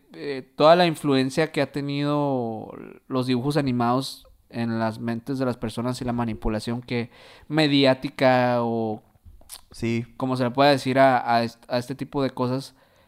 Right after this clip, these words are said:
Speaker 1: que nos influenció desde niños para crecer como tales personas que, eh, ellos mismos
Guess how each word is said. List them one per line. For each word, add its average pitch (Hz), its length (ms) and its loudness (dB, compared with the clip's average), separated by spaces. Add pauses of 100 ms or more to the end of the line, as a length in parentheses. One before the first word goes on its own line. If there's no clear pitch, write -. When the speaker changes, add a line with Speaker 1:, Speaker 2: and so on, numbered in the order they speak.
(120)
Speaker 1:
que 147 120 2
nos 147 140 2
influenció 147 360 2
desde 170 180 2
niños 151 440 -2 (100)
para 131 300 4
crecer 123 280 0
como 151 220 -4
tales 131 320 2
personas 131 420 -4
que, 117 380 -6 (180)
eh, 113 120 -18 (220)
ellos 180 320 0
mismos 180 540 -2